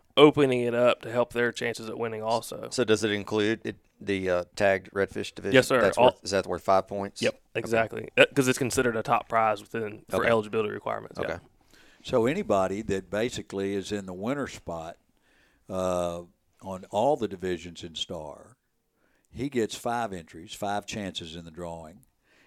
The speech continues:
Speaker 3: And if he's, uh, got one that's in second place, a customer that's second place on the leaderboard, he'll get four chances. If he's got one in third place, it'll get three chances and so forth. So it's as, it's as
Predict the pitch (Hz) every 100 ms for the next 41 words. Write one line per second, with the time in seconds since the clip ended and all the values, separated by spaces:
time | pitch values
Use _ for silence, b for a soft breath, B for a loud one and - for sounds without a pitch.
0 | _ 98 95 95 104 95 107 101 92 -
1 | 104 98 95 92 104 104 104 104 101 -
2 | 95 - 110 120 - 95 90 117 - 101
3 | 95 - 98 95 92 - - - - -
4 | 98 87 92 90 87 87 82 85 85 104
5 | 92 90 98 - 113 117 - 95 80 -
6 | 98 110 92 90 85 95 95 95 95 98
7 | 92 85 104 107 - 87 90 104 - 90
8 | 90 95 95 101 104 104 85 85 104 95
9 | 90 120 135 - 78 - _ b b b
10 | b 123 117 110 - 117 - 113 101 -
11 | - _ - 107 117 95